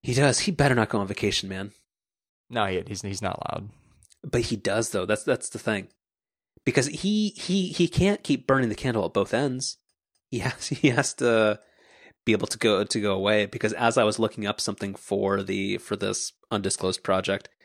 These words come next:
Speaker 1: I was looking for, uh, a clip of him, and I was, like, <laughs> going back in the archives, and I accidentally stumbled upon some episodes from June twenty seventeen, and there was some random lady on it. I'm like,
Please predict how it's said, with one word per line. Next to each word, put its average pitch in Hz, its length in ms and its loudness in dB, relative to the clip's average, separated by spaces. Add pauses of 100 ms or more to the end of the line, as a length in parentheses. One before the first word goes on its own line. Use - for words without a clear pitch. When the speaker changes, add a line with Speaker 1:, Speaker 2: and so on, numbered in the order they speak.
(260)
Speaker 1:
I - 40 -2
was 101 120 2
looking 104 200 -4
for, 98 480 2
uh, 98 380 2 (220)
a - 100 2
clip - 240 0
of 104 80 0
him, 98 200 -4
and 95 80 -6
I 101 80 4
was, 101 180 0
like, - 240 -10
<laughs> 143 80 -6
going 110 240 2
back 101 260 0
in 104 60 -6
the 98 80 -6
archives, 104 580 -2 (380)
and 104 120 0
I 107 80 6
accidentally 98 320 0
stumbled 101 360 -2
upon 98 260 -4
some - 160 -8
episodes - 480 -4
from 98 240 -4
June 101 320 -6
twenty - 240 -6
seventeen, 104 640 -4 (340)
and 110 100 -2
there 113 60 0
was 107 60 0
some 101 180 0
random 101 340 -2
lady 110 220 2
on 123 100 -2
it. - 40 -4
I'm - 60 -6
like, 98 120 -10